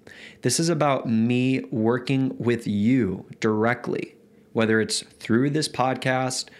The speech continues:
through coaching, through a course, whatever outlet. This is about me working with you, me being a catalyst in your life to unlock and wake up the greatest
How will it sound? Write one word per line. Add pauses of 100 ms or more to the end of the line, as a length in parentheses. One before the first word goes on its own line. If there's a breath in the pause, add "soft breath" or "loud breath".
(120 loud breath)
through
coaching, (300 loud breath)
through
a
course, (460 loud breath)
whatever
outlet. (560)
This
is
about
me (220 loud breath)
working
with
you,
me
being
a
catalyst (160)
in
your
life (300 loud breath)
to
unlock (280)
and
wake (140)
up (680 loud breath)
the
greatest